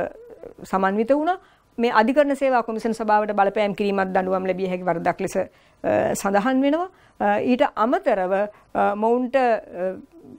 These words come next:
පාර්ලිමේන්තුවේ ඒකාබද්ධ අරමුදලින් තමයි වැටුප් ගෙව්වේ. අ, ස්-, හේතු දැක්වීමෙන් අනතුරුව තමයි මොවුන්ව ඉවත් කළ හැකි වුණේ. මෙන්න මේවා තමයි විරාජ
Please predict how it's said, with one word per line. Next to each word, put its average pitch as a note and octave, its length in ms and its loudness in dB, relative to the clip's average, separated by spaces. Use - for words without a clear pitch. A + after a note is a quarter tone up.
පාර්ලිමේන්තුවේ A3+ 640 2
ඒකාබද්ධ G3+ 420 2
අරමුදලින් F#3 420 -2
තමයි F#3 240 -2
වැටුප් F#3 300 0
ගෙව්වේ. D4+ 340 4
අ, - 140 -2
ස්-, - 180 -12
හේතු A#3+ 260 2
දැක්වීමෙන් B3 560 0
අනතුරුව A3 440 2
තමයි G#3 260 0
මොවුන්ව G3 360 2
ඉවත් G#3 280 2
කළ G3 140 0
හැකි F#3+ 260 0
වුණේ. G3 360 -2
මෙන්න A3 260 2
මේවා A#3+ 340 2
තමයි F3+ 300 -4
විරාජ F3 320 -8